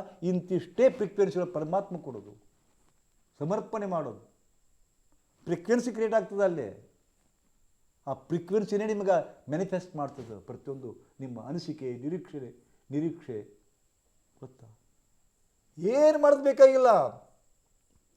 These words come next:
ಮೊಣಕಾಲು ಹೋಗಕ್ಕೆ ಬಂದಿರಿ ನೀವು, ಸುಮ್ಮನೆ ಕುತ್ಕೊಳ್ಳಿ, ಶುದ್ಧಿ ಮಾಡ್ಕೊರಿ ಮನಸ್ಸನ್ನು. ನಿಮ್ಗೆ ಗೊತ್ತಿಲ್ಲ, ಮನಸ್ಸನ್ನು ಶುದ್ಧಿ ಮಾಡ್ಕೊ ಗೊತ್ತಿಲ್ಲ, ಭಾವ ಶುದ್ಧಿ ಮಾಡ್ಕೊಳೋದು ಗೊತ್ತಿಲ್ಲ,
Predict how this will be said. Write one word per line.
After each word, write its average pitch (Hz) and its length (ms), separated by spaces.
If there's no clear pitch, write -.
ಮೊಣಕಾಲು 262 420
ಹೋಗಕ್ಕೆ 262 220
ಬಂದಿರಿ 247 300
ನೀವು, 170 420
ಸುಮ್ಮನೆ 262 440
ಕುತ್ಕೊಳ್ಳಿ, 220 680
ಶುದ್ಧಿ 175 300
ಮಾಡ್ಕೊರಿ 233 380
ಮನಸ್ಸನ್ನು. 185 480
ನಿಮ್ಗೆ 143 180
ಗೊತ್ತಿಲ್ಲ, 143 380
ಮನಸ್ಸನ್ನು 117 400
ಶುದ್ಧಿ 123 240
ಮಾಡ್ಕೊ 117 240
ಗೊತ್ತಿಲ್ಲ, 113 440
ಭಾವ - 460
ಶುದ್ಧಿ 127 280
ಮಾಡ್ಕೊಳೋದು 123 380
ಗೊತ್ತಿಲ್ಲ, 117 500